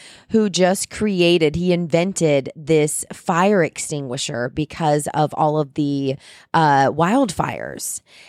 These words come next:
And he is calling it face, okay? It's called Fire Activated Canister Extinguisher. Now, what's cool about this is it's meant to live outside, okay?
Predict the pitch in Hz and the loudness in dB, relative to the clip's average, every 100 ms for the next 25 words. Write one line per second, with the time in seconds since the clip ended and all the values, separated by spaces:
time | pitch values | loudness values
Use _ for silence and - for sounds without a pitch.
0 | _ 175 175 - 214 196 180 - 202 208 | _ 0 0 0 0 0 0 -2 0 2
1 | 240 214 175 - - 165 120 - - - | 2 2 0 -4 -2 0 0 -4 -6 -6
2 | - _ 151 151 160 147 170 202 - - | -8 _ -4 2 2 2 0 -4 -10 -2
3 | 170 170 - 185 165 156 - 185 196 226 | -2 -2 0 2 2 -2 -2 2 2 2
4 | 240 - 190 185 - 175 170 160 160 - | 2 0 0 0 -2 0 2 0 -2 -4
5 | 190 175 196 - - 202 220 - - - | -4 -2 -4 -6 -6 -6 -6 -8 -8 -6
6 | 180 170 127 131 - - - _ _ _ | -6 -4 -4 -4 -8 -12 -16 _ _ _
7 | _ - 185 180 - - 262 285 220 170 | _ -2 0 0 -2 -4 0 2 2 0
8 | - 160 156 - - 170 160 160 - - | 0 0 0 -2 0 2 2 -2 -10 -14
9 | - 196 - 196 190 214 233 - - 220 | -2 -2 0 -4 0 0 0 -6 -4 -2
10 | 175 170 165 160 156 - 156 156 - - | 0 4 4 4 2 -2 0 0 -2 -4
11 | - 131 135 78 76 - - _ _ - | -4 -4 -6 -10 -16 -20 -20 _ _ -4
12 | - 151 151 185 | -2 0 0 -2